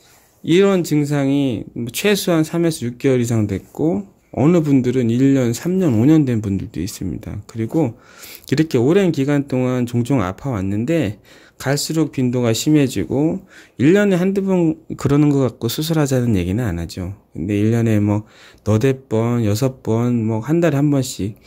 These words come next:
그, 이, 반복이 되고, 그리고 한 번 반복될 때마다 증상이 막 이, 삼 주씩 한다.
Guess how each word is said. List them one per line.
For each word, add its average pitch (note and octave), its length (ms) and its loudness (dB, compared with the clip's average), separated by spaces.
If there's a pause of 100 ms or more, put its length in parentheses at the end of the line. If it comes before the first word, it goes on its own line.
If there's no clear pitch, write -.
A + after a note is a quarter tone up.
(300)
그, - 240 -12
이, G#2 180 -2 (160)
반복이 A#2 480 2
되고, F#3+ 540 0 (200)
그리고 C3 220 2
한 A3+ 160 4
번 A3+ 160 2
반복될 B2 440 -4
때마다 A#2 340 0
증상이 A#2+ 480 0
막 G#2 200 0
이, G#2 120 -2
삼 C#3 180 0
주씩 A#2+ 380 -6
한다. F#2+ 320 -8